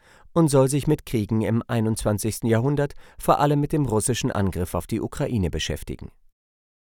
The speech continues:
So ein Bericht der Nürnberger Nachrichten. Eingeladen seien renommierte Gäste, Experten aus Politik, Wissenschaft, Justiz und Medien.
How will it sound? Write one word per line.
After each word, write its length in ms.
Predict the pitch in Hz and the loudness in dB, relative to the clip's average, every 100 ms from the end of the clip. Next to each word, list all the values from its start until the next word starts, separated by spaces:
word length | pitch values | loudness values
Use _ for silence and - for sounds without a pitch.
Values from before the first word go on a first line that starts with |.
| _ - | _ -20
So 280 | - 165 143 | -4 2 4
ein 200 | - 151 | 4 2
Bericht 540 | 156 147 107 95 - - - | 2 0 0 -2 -12 -16 0
der 140 | 127 | 2
Nürnberger 560 | 110 80 80 85 104 110 | 4 2 2 0 0 0
Nachrichten. 580 | 85 71 - - - - _ _ _ _ _ _ _ _ _ - | -2 -4 -10 -12 -16 -16 _ _ _ _ _ _ _ _ _ -6
Eingeladen 680 | 90 82 87 101 120 135 | -2 0 2 2 2 0
seien 300 | 147 147 143 | -2 0 0
renommierte 600 | 147 120 123 123 113 135 | 0 2 2 2 2 0
Gäste, 500 | 127 113 - 127 123 | 0 0 0 2 2
Experten 580 | 135 - - 147 - 139 | 0 -2 -4 -4 -2 -2
aus 220 | 82 82 | 0 -2
Politik, 560 | - 87 90 - 165 - | -4 -4 -4 -6 -8 -2
Wissenschaft, 540 | 120 - 120 117 - | -2 -2 -2 -2 -2
Justiz 440 | 151 135 - 85 - | -4 -4 -4 -6 -2
und 220 | 117 - | -2 0
Medien. 400 | 98 71 - - | -4 -4 -10 -14